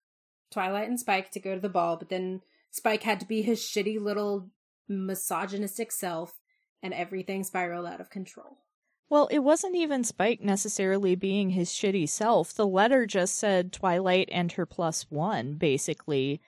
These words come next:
Speaker 2: It didn't explicitly say Twilight and Spike. If it had
Speaker 1: Right.
Speaker 2: said, you know, if it had said, "Here's a ticket for you and a, also a ticket for Spike," the entire episode wouldn't have happened.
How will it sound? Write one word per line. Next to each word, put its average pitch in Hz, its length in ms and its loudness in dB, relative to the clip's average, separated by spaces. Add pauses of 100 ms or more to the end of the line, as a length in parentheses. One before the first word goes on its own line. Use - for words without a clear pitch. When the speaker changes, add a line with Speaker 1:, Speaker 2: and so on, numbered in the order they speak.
(220)
Speaker 2:
It 202 160 2
didn't 196 300 0
explicitly - 600 -2
say 196 440 2
Twilight 160 560 2
and 131 180 -6
Spike. - 640 -4 (380)
If 196 160 2
it 214 80 4
had 233 100 6
Speaker 1:
Right. 214 100 4
Speaker 2:
said, 226 440 4 (140)
you 196 160 2
know, 185 140 4
if 196 140 0
it 226 100 2
had 214 180 2
said, 220 480 2 (440)
"Here's 208 320 8
a 220 60 2
ticket 208 360 0
for 208 140 0
you 196 420 6
and 180 380 0
a, 180 160 4 (120)
also 180 360 4
a 175 80 4
ticket - 340 -2
for 165 160 -2
Spike," 180 680 -4 (380)
the 180 300 6
entire 196 420 4
episode 165 380 0
wouldn't 151 260 -2
have 147 100 -4
happened. - 580 -4